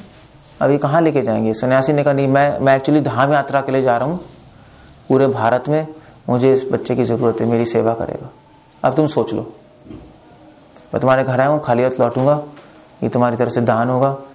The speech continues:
तुम सोच लो।" तो हड़ाई हो जाने का, "आप कुछ भी मांग लो, मगर अपना पुत्र थोड़ा ना दे सकता हूँ मैं आपको।" तो उन्होंने कहा, "देखो, अब तुम सोच लो।" तो हड़ाई हो जाए, उन्होंने अपने wife से discuss किया कि क्या किया जाए, क्योंकि सन्यासी को मना करना भी उस time, उस time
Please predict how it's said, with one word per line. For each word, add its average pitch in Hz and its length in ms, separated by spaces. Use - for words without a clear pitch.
तुम 123 80
सोच 117 260
लो।" 123 80
तो 131 240
हड़ाई 135 160
हो 147 60
जाने 151 220
का, 175 80
"आप 175 120
कुछ 160 200
भी 208 80
मांग 156 240
लो, 170 100
मगर 151 360
अपना - 180
पुत्र 151 380
थोड़ा 139 120
ना 175 60
दे 185 120
सकता 160 260
हूँ 151 80
मैं 139 80
आपको।" 113 380
तो 147 60
उन्होंने 139 240
कहा, 147 140
"देखो, 127 260
अब 127 160
तुम 131 120
सोच 117 320
लो।" 117 140
तो 113 380
हड़ाई 123 260
हो 131 100
जाए, 131 140
उन्होंने 127 180
अपने 127 160
wife 117 180
से 123 100
discuss 117 340
किया 120 240
कि - 120
क्या 123 200
किया 117 280
जाए, 113 260
क्योंकि 139 240
सन्यासी 131 420
को 143 80
मना 131 220
करना 135 280
भी 160 260
उस - 200
time, 143 200
उस 165 200
time 180 320